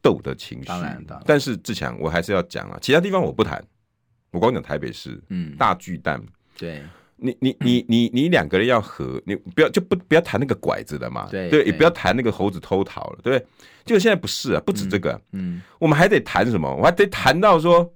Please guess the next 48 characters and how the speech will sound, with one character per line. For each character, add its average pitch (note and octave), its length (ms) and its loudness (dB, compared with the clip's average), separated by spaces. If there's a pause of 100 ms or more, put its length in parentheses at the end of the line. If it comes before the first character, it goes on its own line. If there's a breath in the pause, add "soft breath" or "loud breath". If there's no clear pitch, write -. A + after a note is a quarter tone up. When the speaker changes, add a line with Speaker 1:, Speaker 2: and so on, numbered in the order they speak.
Speaker 1:
哎， C3 120 -2
谁， A#2 440 2
谁， - 440 2
谁 G#2+ 240 2
先 B2 220 2
训 A#2+ 200 -4
练 G2+ 200 0
的 D#2+ 100 -4
啊？ D#2 140 -10 (680)
谁 B2 120 6
先 D#3 200 4
报 D3+ 260 6
名 G#2 180 0
的 G#2+ 80 2
啊？ G#2+ 220 0 (100)
Speaker 2:
嗯。 G2+ 280 -4
Speaker 1:
啊， A2+ 160 4
然 - 20 2
后 C#3 100 6
这 E3 80 -4
个 G3 60 4
场 E3 240 0
馆 B2 160 4
谁 G#2 180 2
的？ A2+ 120 0 (120)
那 F#3 80 0
个， E3+ 200 2
你 B2+ 100 4
那 E3+ 60 6
个， F#3+ 220 2
那 F3 100 -2
个 E3+ 100 4
教 F3 220 6
练 E3+ 120 4
是 D#3 120 0
谁 E2 200 0
的？ E2 140 0 (160 loud breath)
Speaker 2:
对。 D#3 120 4
Speaker 1:
连 - 60 2
这 C4+ 120 -2
种 G3 160 2
枝 - 160 -6
微 F3+ 120 4
末 F#3+ 240 4
节 G2+ 140 -4
都 G#2 100 -2
在 G#2+ 80 0
谈。 - 140 -4